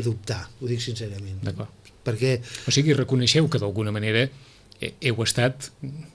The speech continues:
Speaker 2: bé, diríem, tan discret, tan discret, que gairebé amagat de la
Speaker 1: Bueno, he estat una mica amagat i discret perquè jo tenia molt presa la decisió personal, si això passava,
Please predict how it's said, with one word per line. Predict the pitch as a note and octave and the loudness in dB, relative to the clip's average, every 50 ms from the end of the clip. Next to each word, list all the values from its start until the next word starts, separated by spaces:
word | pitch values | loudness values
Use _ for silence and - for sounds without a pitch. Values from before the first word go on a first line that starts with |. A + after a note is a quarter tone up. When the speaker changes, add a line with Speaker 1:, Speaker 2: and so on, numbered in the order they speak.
| - - | -20 -14
Speaker 2:
bé, | - B2 B2 A2+ | -6 -2 -2 -2
diríem, | G2 G#2+ A2+ A2+ B2 B2 A#2+ A#2 | 0 -2 0 2 2 4 2 4
tan | A#2+ D#3 D3 C#3 | 4 6 6 6
discret, | B2+ C3 - - C3+ C3 B2+ | 6 6 4 6 4 4 4
tan | C3 B2+ A#2 | 4 2 2
discret, | A2+ A2+ - - A#2+ C3+ C#3 | 2 2 2 2 2 2 2
que | C#3+ A#2+ | 4 4
gairebé | A#2 A2 A#2 A2+ A#2+ | 4 4 4 4 4
amagat | A#2 A#2+ A2+ A2+ A2 A2+ - - - - - _ _ _ _ - - - | 2 2 2 2 0 0 -4 -12 -12 -14 -14 _ _ _ _ -20 -20 -12
de | - A2+ | -10 -10
la | A2 A2 A2 A2 - - - - - - - | -8 -8 -10 -12 -14 -18 -20 -20 -20 -8 -4
Speaker 1:
Bueno, | F3 F#3 A#3+ G#3 F#3+ G#3 | 4 8 8 10 10 10
he | G#3 F3 | 8 6
estat | D#3+ E3 F#3 D#3 F3 | 6 6 4 4 6
una | E3 D#3 | 4 6
mica | D3+ D3+ C3 D3 | 4 4 4 4
amagat | C3 B2+ C3 C#3 D#3+ D#3+ D#3+ | 2 4 4 4 4 4 4
i | D#3+ C#3+ | 2 2
discret | C#3 C#3 - - F3 E3+ E3 E3 E3 | 2 0 0 2 2 2 2 2 0
perquè | - D3+ - - C#3 C#3 | -2 -2 2 6 6 6
jo | D3 C#3+ | 6 6
tenia | D#3 C#3 C#3+ C#3 C3+ | 4 2 4 4 4
molt | C3 C3+ C3+ A#2+ | 4 2 2 2
presa | C3+ C3+ C3 A#2 A#2+ | 2 0 0 2 2
la | A#2+ A#2 | 2 2
decisió | A#2 A2 G#2+ G#2 G2+ A2+ A#2 A#2 | 0 0 -2 -2 0 -2 -2 0
personal, | B2 A#2 - - - A#2 A#2 G#2+ G#2+ G#2+ | -2 -6 -6 -6 -6 -6 -6 -6 -6 -8
si | - - | -8 -8
això | A#2 A#2 G#2 F#2+ | -8 -8 -8 -10
passava, | G2+ G2+ - G2 F#2 G2+ B2 | -10 -10 -10 -10 -10 -10 -10